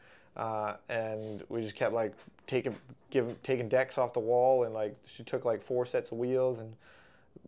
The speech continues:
literally she took, like, the entire bulk roll of grip tape that we had left over and s-, cut it into, like,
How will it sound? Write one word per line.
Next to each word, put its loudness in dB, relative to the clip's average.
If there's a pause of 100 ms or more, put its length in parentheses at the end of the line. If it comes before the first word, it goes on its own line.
(160)
literally 6
she -2
took, 2
like, 4
the 0
entire 2 (380)
bulk 6
roll 8
of -2
grip -2
tape -6
that -4
we -4
had -6
left -4
over -4 (680)
and -8
s-, -18
cut 2
it 0
into, -4 (760)
like, -2